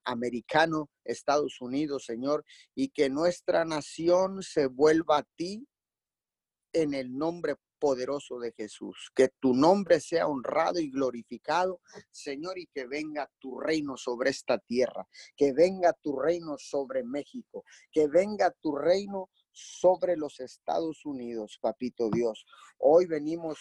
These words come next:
orando por cada una ne-, de las necesidades, Señor, por todas aquellas personas enfermas. Señor, en este momento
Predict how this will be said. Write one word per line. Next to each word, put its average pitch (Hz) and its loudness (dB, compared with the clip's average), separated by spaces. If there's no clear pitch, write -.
orando 143 -2
por 120 -6
cada 151 0
una 147 -6
ne-, 123 -12
de 131 -2
las 127 -4
necesidades, 127 0
Señor, 135 -4
por - -2
todas 143 -2
aquellas 139 -4
personas 131 -8
enfermas. 165 0
Señor, 143 0
en 120 -8
este 160 -2
momento 160 -4